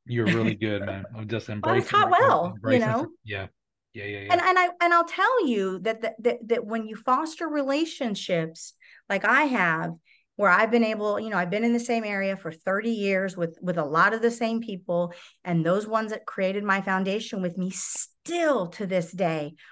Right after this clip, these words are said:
Speaker 2: when I fall down, s-, pick me up. You know what I mean? They're still there practicing that twelve step, because sometimes I'm s-, still suffering addict. It just, it's the truth. It's, I
Speaker 1: Hmm.
Speaker 2: don't walk through recovery with,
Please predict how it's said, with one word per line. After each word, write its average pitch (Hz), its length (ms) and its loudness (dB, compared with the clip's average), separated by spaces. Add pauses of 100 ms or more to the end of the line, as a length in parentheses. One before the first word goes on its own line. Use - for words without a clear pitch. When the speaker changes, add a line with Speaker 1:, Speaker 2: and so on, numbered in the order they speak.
(120)
Speaker 2:
when 180 180 0
I 165 80 2
fall 165 300 2
down, 147 180 -2
s-, 143 140 -12
pick 170 260 -8
me 151 100 -8
up. - 200 -10 (240)
You 208 100 0
know 226 80 4
what 214 100 2
I 202 100 2
mean? 202 180 -2 (260)
They're 233 380 4
still 262 400 2
there 220 460 0 (340)
practicing 226 640 -2
that - 180 -2
twelve 220 260 0
step, 175 280 -4
because 240 320 0
sometimes 311 600 0 (200)
I'm 302 60 -6
s-, 330 300 -12
still 370 200 -6
suffering 349 480 0
addict. - 580 -8
It 247 140 2
just, 339 180 -4 (140)
it's 247 220 -2
the 320 100 -2
truth. 277 420 -4
It's, 202 140 -4 (180)
I 220 80 0
Speaker 1:
Hmm. 208 60 0
Speaker 2:
don't 254 240 2
walk 277 260 2
through 269 140 -6
recovery 254 640 -2 (320)
with, 208 320 2